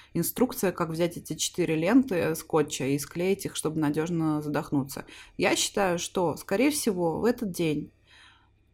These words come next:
Кейли действительно утонула в семейном бассейне, потому что, по свидетельству Джорджа и Синди, лестница была в нём, то есть она залезла по лестнице и не смогла выбраться.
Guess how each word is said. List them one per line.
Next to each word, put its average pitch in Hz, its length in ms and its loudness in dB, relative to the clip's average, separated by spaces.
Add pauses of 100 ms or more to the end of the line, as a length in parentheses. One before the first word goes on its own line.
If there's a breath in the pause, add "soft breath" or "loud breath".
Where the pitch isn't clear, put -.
(140)
Кейли 240 580 6
действительно 220 640 2
утонула 196 420 0
в 220 60 -4
семейном 208 420 2
бассейне, 175 500 0
потому 170 300 -6
что, 170 140 -6
по - 120 -8
свидетельству 190 680 -2
Джорджа 180 380 -2
и 175 40 -4
Синди, 247 360 4
лестница 202 460 0
была 180 240 2
в 196 80 0
нём, 165 260 -2
то - 100 -6
есть - 180 -6
она 185 200 -2
залезла 185 380 0
по - 160 -4
лестнице 247 460 2
и 180 40 -2
не 180 80 -4
смогла 196 340 0
выбраться. 165 580 -8